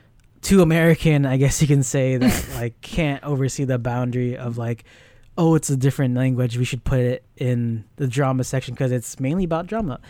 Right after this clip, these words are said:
Speaker 1: It's, it's, I don't know. It's, I, I don't, I don't know the, like, requirements of, like, these films or where it should be.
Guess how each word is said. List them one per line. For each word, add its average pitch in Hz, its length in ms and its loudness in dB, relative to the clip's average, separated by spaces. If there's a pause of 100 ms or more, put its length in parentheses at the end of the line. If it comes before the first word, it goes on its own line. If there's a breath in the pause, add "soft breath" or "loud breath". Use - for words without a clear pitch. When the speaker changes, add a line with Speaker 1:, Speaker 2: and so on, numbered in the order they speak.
(200 loud breath)
Speaker 1:
It's, - 800 -8
it's, - 320 -4
I 185 120 -4
don't 170 320 0
know. 110 220 -8
It's, 170 240 -2
I, 143 160 -12 (140)
I 170 220 2
don't, 208 140 4
I 165 140 0
don't 196 200 0
know 180 280 2
the, 175 180 2
like, 139 200 0
requirements 151 680 0
of, 131 120 -2
like, 127 180 2
these 127 200 0
films 185 500 2
or 131 180 2
where 139 240 4
it 135 40 -4
should 127 220 -6
be. 160 440 2